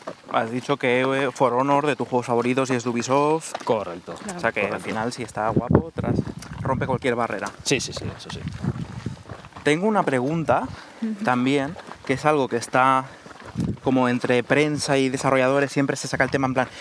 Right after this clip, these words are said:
Speaker 1: "¿Qué opinas? ¿Cómo va a cambiar el mundo esto?".
Speaker 3: <laughs>
Speaker 1: Que es, eh, Game Pass y cosas así. Que, mm, ¿cómo veis, eh,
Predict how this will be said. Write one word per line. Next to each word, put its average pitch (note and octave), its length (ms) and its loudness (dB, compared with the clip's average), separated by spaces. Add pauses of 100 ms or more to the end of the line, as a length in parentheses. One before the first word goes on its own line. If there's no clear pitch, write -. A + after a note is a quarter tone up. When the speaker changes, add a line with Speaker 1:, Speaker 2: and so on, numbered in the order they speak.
(180)
Speaker 1:
"¿Qué D#3+ 80 4
opinas? D#3+ 440 2
¿Cómo D#3+ 200 2
va E3 60 4
a - 20 4
cambiar C#3+ 320 4
el C3 100 0
mundo C3+ 380 2
esto?". C3+ 440 -2
Speaker 3:
<laughs> - 320 -14
Speaker 1:
Que B2+ 240 4
es, D3+ 220 -2
eh, A2+ 640 2
Game D#3+ 220 4
Pass - 340 -2 (120)
y B2+ 100 2
cosas C3 240 0
así. C#3 240 -2 (1200)
Que, C3 280 4
mm, A#2+ 300 -2
¿cómo D3+ 240 2
veis, D#3 240 2
eh, C3+ 340 2